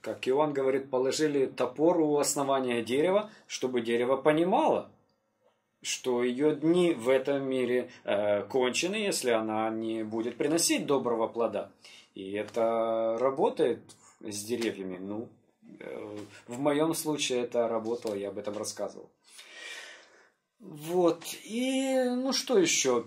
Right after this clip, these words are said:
Я все-таки должен оговориться, что это учение было придумано до прихода, э, Мессии. И, э, мы с вами обычно спасаемся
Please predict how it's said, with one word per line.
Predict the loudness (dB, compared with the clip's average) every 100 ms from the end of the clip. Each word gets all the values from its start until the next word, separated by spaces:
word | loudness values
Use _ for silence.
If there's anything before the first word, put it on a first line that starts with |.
| -6 -20 2
Я | 8 8
все-таки | 6 2 2 2 4 2
должен | 8 8 8 6
оговориться, | 4 6 6 6 4 2
что | 2
это | 4 4
учение | 4 2 2 2 2 2 0
было | -2 4 6 8 6
придумано | 6 0 2 2 2 4
до | 4
прихода, | 4 0 2 4 4 4 0 _ _ _ _
э, | -4 0 2 2 2 2 0 -6 -10 -14 -16 -20 -8
Мессии. | -4 -2 -2 -2 0 0 -2 -6 -20 -18 -16 -16 -16 -18 -20 _ 2
И, | 6 8 6 2
э, | 2 4 4 2 -6 _ _ _ _ -4
мы | 2 6 6
с | 6
вами | 8 8 6 4
обычно | 4 6 6 6 4 2
спасаемся | 0 2 2 6 12 12 12 6 6 6 6